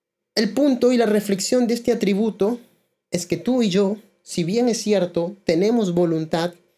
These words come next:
de tomar decisiones, tenemos la facultad de tomar decisiones bajo nuestra voluntad,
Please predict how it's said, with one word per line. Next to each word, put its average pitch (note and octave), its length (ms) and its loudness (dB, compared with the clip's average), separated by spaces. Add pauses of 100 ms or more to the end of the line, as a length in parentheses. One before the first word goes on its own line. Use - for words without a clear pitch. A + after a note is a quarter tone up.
(160)
de F3 140 0
tomar F3 360 0
decisiones, F#3 960 0 (1700)
tenemos G#3+ 340 2
la A3+ 120 0
facultad F3+ 480 -2
de A3 100 0
tomar F#3+ 260 0
decisiones G3+ 480 -2
bajo E3+ 260 -2
nuestra D#3+ 320 -2
voluntad, D#3 640 -2